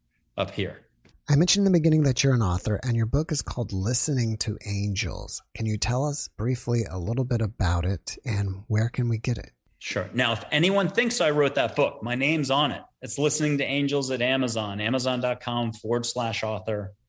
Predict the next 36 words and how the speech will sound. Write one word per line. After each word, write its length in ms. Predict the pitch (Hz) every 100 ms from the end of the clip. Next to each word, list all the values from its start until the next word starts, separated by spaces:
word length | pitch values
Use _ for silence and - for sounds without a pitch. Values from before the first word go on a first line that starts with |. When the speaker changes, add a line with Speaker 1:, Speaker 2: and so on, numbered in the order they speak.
| _ _
Speaker 1:
forward 300 | - 113 113
slash 640 | - 117 107 98 - - - _ -
angels. 540 | 101 92 - - - _ _ _ _
So 120 | -
instead 260 | 104 92 107
of 60 | 95
James 260 | 101 98
Patterson 460 | 98 104 95 - 95
or 60 |
my 200 | 85 98
name, 360 | 104 87 82 80 - _ _ _
I 100 | 92
actually 380 | 101 107 - 104
landed 380 | 92 98 92 82
Angels 600 | 92 98 90 78 76 -
thanks 240 | 113 110 -
to 140 | 110
an 100 | 92
angel 320 | 98 110 107
suggesting 540 | 101 - 80 87 - 82
that. 220 | 69 -
So 280 | - 90 82 - - -
amazon 340 | 135 135 139
dot 160 | 131 123
com 260 | 123 113
forward 220 | 110 113 107
slash 340 | 113 104 -
author 360 | 104 98 104 98
forward 260 | - 101
slash 280 | - 98 -
angels. 340 | 110 101 107
But 180 | - 107
Angels 300 | 123 127 135
wrote 180 | 113 101
the 60 | 90
book. 280 | 104 -